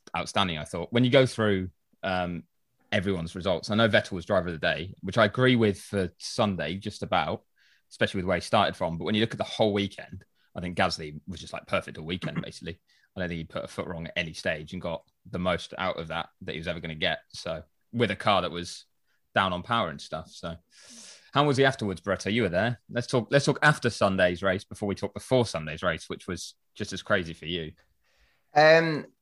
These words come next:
Speaker 2: it, yeah, well, he was delighted. I, I don't think that he ever really, um, every time he gets on the podium, I think it's just as exciting each time he's on there. I know he hasn't been on there many a time, but, um, I think he, I think he's loving it.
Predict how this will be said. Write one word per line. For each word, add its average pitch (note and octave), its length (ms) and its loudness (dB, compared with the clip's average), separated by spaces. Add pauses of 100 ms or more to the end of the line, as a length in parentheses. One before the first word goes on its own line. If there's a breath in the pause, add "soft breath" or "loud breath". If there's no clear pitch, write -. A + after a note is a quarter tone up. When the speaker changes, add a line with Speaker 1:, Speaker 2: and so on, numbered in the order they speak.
(580)
Speaker 2:
it, D#3+ 140 0
yeah, D#3+ 300 8 (140)
well, D#3 200 8
he E3 100 6
was D3 140 2 (200)
delighted. D#3+ 640 6
I, D3+ 220 8
I E3+ 100 8
don't F#3 280 6
think F#3+ 240 -2
that D3 100 0
he D3+ 160 4
ever D3+ 240 4
really, C3+ 500 2 (220)
um, C3 360 6
every C#3+ 160 2
time D#3 120 2
he C3+ 60 4
gets C3+ 180 2
on C#3 60 2
the B2+ 60 2
podium, B2 300 4
I A2+ 60 0
think C3+ 160 -2
it's - 100 -6
just C3 180 -4
as A2 120 -6
exciting A#2+ 440 4
each - 140 -8
time B2+ 160 2
he's B2 160 -2
on B2 100 4
there. C3+ 220 2 (320)
I A2 60 6
know A#2 100 4
he G#2+ 60 4
hasn't A2 220 -2
been A2 140 0
on A2 120 2
there A2 120 2
many A#2 200 2
a G#2+ 60 0
time, G2 360 -6 (360 soft breath)
but, A#2 220 8
um, A#2 560 4
I A#2 100 0
think B2+ 400 -2 (140)
he, B2 420 -2
I C3 100 6
think D3+ 180 4
he's C#3 140 4
loving B2 220 6
it. A#2+ 160 4